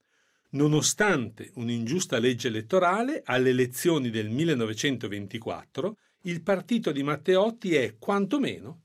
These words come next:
il più votato a sinistra. Professor Giovanni Scirocco, Università di Bergamo.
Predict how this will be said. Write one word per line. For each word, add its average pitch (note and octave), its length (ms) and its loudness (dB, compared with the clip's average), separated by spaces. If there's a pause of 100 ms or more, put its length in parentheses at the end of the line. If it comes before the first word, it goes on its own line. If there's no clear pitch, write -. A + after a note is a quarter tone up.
il F#3 140 -12
più G#3 180 -6
votato G3+ 380 -6
a A#2+ 40 -8
sinistra. G2+ 580 -10 (880)
Professor C4+ 640 2
Giovanni F#3 380 4
Scirocco, - 520 -2
Università B2+ 540 -4
di A2+ 120 -4
Bergamo. G#2 500 -4